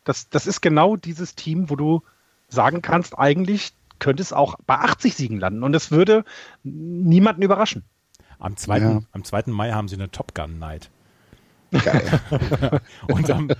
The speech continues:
Speaker 2: am neunten Mai haben sie eine Star Wars Night.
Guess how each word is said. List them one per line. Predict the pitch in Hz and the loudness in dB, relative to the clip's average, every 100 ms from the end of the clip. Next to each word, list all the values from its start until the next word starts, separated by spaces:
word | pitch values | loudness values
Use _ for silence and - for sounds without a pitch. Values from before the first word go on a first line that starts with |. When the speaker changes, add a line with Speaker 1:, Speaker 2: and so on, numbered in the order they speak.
| - | -6
Speaker 2:
am | - 120 | -8 -4
neunten | 123 160 - 143 | -2 -2 -2 0
Mai | 135 139 | 2 4
haben | 143 117 | 2 0
sie | 113 | -4
eine | 107 | -6
Star | - - 160 131 | -8 -6 -4 -4
Wars | 85 71 - | -6 -10 -10
Night. | 80 67 71 | -12 -12 -16